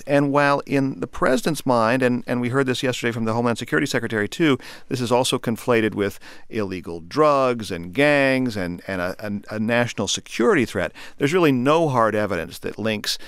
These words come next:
this recent flow of immigrants, again, a-, about a third of them children and families, to those kinds of criminal problems that the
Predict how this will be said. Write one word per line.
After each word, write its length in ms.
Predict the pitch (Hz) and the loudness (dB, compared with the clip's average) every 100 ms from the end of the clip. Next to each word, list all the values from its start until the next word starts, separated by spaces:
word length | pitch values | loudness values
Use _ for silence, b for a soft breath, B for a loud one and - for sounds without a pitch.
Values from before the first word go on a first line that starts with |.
| B - | B -6
this 260 | 113 - - - | -4 -4 -8 2
recent 420 | 131 180 151 120 | 4 6 4 2
flow 520 | - 107 90 85 87 101 | 2 4 4 2 0 0
of 240 | 95 90 - | 0 0 -6
immigrants, 400 | 85 85 110 - - | -4 -4 -4 -6 -10
again, 360 | 98 98 90 90 | -4 -2 -2 -2
a-, 100 | 98 - | -6 0
about 200 | 104 107 | 0 0
a 40 | |
third 280 | - 139 143 | 2 4 4
of 60 | |
them 140 | 113 98 | 2 -2
children 340 | - 127 107 | 2 2 2
and 140 | 98 - | -2 0
families, 540 | 135 135 104 87 - B B - | 2 4 2 0 -4 B B -6
to 120 | 104 | 0
those 220 | 104 98 | 2 2
kinds 280 | - 95 87 | 0 -2 -2
of 140 | 85 - | -6 -4
criminal 360 | - 104 87 | 2 2 0
problems 400 | 87 90 82 76 | 0 0 0 -2
that 100 | 92 | -8
the 120 | 92 | -8